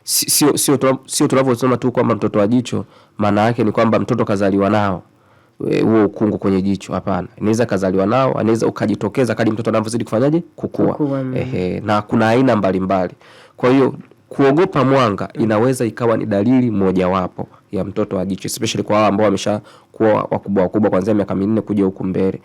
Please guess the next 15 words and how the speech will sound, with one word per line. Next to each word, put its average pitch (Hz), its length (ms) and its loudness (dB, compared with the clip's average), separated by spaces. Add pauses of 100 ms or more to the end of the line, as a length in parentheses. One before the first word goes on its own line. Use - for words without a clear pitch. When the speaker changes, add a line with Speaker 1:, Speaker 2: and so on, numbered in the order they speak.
(180)
Speaker 1:
Kwa 117 100 -6
sababu 123 200 2
mtoto 110 200 -2
wa 101 80 2
jicho 123 200 0
ana 101 80 0
tabia 110 240 -2
ya 117 40 0
kutawanya 120 420 0
mwanga. 113 420 0 (800)
Sawa, 104 360 -4
eh? 151 80 -8
Speaker 2:
Sawa, 147 220 -4
Speaker 1:
Ehe. 135 100 -2
Speaker 2:
sawa. 90 440 -6